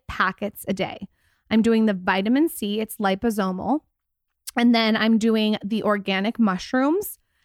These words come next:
And I like to do those in the morning because they give me energy.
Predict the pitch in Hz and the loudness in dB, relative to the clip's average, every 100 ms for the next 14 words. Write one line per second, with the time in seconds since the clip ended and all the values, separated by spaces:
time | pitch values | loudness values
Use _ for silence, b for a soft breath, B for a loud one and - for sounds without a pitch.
0 | _ 247 247 240 233 - 262 233 208 214 | _ -2 2 0 -2 -2 0 2 2 0
1 | - 214 208 208 226 233 254 302 381 - | 0 0 2 2 2 2 2 2 0 -4
2 | 240 233 202 202 196 202 208 - 190 190 | -4 -2 -2 0 -2 0 -2 0 -2 -2
3 | 175 175 220 269 | -4 -4 -4 -4